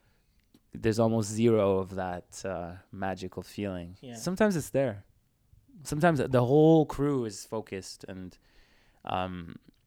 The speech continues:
Speaker 1: quiet and just there, and it creates that thing. But the theater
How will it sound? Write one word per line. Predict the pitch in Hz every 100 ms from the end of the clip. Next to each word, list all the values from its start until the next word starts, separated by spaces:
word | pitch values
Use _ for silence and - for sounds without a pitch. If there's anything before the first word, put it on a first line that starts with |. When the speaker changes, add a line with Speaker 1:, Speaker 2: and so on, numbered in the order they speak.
| _ _ _ _ -
Speaker 1:
quiet | - 101 98 85 -
and | 95 90
just | - -
there, | - 92 90 90
and | 92
it | 92
creates | - 101 92 -
that | - -
thing. | - 85 _ - - - - _ -
But | 123 110 110 110 _
the | 123 117
theater | 113 123 123 120